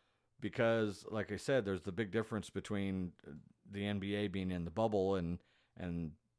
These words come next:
Major League Baseball has to travel to the point where, like, Toronto wouldn't even let the Blue Jays, and, and that, it actually wouldn't, wasn't that they wouldn't allow the Blue Jays to play there.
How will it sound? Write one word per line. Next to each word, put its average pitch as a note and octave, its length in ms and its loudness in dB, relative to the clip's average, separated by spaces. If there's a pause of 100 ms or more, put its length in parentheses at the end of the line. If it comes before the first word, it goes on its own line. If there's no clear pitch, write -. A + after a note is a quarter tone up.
(200)
Major G2 280 -2
League E2 120 -4
Baseball G2+ 360 0
has F2+ 180 -4
to D#2+ 100 -12
travel F2+ 520 6 (100)
to G#2 120 -2
the E2 80 0
point G2 300 0
where, F2 300 2 (260)
like, D#2+ 120 -12
Toronto F#2 420 2
wouldn't F#2 240 2
even F2+ 200 2
let F#2+ 260 2 (280)
the F#2 60 -8
Blue G2+ 220 2
Jays, F2+ 420 2 (260)
and, B2+ 220 2
and C#3+ 100 6
that, D3 160 10 (140)
it A#2+ 180 2
actually D3 360 10
wouldn't, B2+ 320 8
wasn't B2 360 6
that G#2+ 160 2
they A2 100 6
wouldn't A#2+ 360 6 (260)
allow A2+ 280 10
the F#2 100 2
Blue A2 240 6
Jays E3 260 4
to D#3 80 0
play D#3+ 200 8
there. D#3+ 280 8